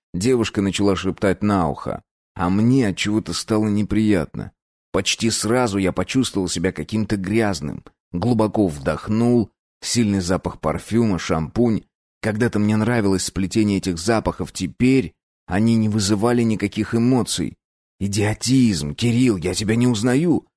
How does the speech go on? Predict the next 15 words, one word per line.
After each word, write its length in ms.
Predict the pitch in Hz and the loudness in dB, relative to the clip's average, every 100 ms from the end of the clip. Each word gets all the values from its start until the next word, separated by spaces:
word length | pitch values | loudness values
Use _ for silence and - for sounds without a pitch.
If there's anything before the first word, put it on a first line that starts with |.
| _ | _
Может, 340 | 101 123 123 - | -2 2 0 0
ты 100 | 127 | -2
стал 340 | - 123 120 | 2 2 4
импотентом?" 800 | 110 92 90 147 185 156 104 - _ _ _ _ _ - | 2 0 0 0 0 2 0 -2 _ _ _ _ _ -10
Взял 320 | 85 92 117 | -4 0 0
Кристину 460 | 98 101 - 101 92 | 2 -2 0 0 0
за 280 | 85 113 120 | 0 0 2
руки 220 | 101 92 | 0 -2
и 40 | |
прижал 380 | 87 90 90 92 | -2 -2 0 0
к 60 | 82 | 0
стене, 440 | - 92 98 113 | -2 0 2 2
жадно 360 | 98 101 85 90 | 2 0 0 0
поцеловал. 760 | 92 - 98 95 107 113 95 _ _ _ _ _ - | 0 0 2 2 4 2 0 _ _ _ _ _ -6
Ничего. 1000 | 87 107 104 - 98 95 80 53 95 | 0 0 0 -2 0 -2 -4 -6 -8